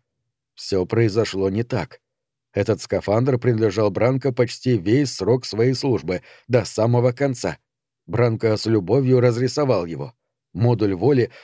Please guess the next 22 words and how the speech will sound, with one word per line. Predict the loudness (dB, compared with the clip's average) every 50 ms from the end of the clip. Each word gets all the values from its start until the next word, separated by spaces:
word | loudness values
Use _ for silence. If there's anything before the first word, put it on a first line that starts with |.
| -20 _ _
портит | 2 2 2 2 2 -2 -4 -2
жизнь | -2 0 0 0 0 0
мне, | 0 0 0 0 0 -2 -2 _ _ _ _ -4
но | -2 0
только | 2 2 2 2 0
потому, | 0 0 0 0 2 2 2 0 0 _ _ _ _
что | -6 0 0 2
он | 2 0 -2
так | -2 -2 -2 -2 -2 -4
тонко, | -2 0 0 0 0 -2 -2
так | 0 -2 0 0
виртуозно | 0 -2 0 0 2 2 2 2 2 -2 -4 -4 -6 _ _ _
настроен | 2 2 2 2 0 0 2 4 4 4 2
на | 0 0
предыдущего | 0 0 0 0 0 -2 -4 -2 -2 0 2 2
хозяина. | 2 2 0 2 2 0 0 0 -4 -8 -14 -20 _ _ _ _ _ _ _ _ _
«Скафандр | -20 -14 -10 -8 -8 -6 -4 -4 -4 -2 -2 -2 0
не | 0 2 2 2
виноват», — | 2 2 2 2 2 2 2 0 0 0 -2 -6 _ _ _ _ _
сказал | -14 -8 -4 -4 -2 -2 -2 -2 -2
я | -2 -2 -4 -4
себе. | -4 -6 -6 -8 -10